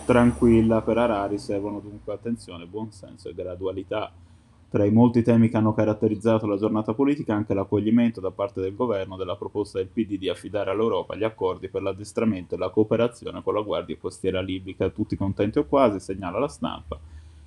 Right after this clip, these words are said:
perché dentro il P D diversi parlamentari volevano lo stop della missione a causa dei crimini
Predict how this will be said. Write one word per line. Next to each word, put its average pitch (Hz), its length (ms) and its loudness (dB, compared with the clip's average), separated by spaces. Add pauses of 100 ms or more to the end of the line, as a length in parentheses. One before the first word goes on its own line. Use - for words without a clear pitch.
(140)
perché 113 260 4
dentro 117 300 8
il 120 80 4
P 127 160 6
D 92 180 0
diversi 104 540 6
parlamentari 104 640 4
volevano 95 420 0
lo 104 100 0
stop 95 280 0
della 98 160 2
missione 104 440 0
a - 80 -6
causa 98 300 0
dei 104 140 -2
crimini 87 460 -6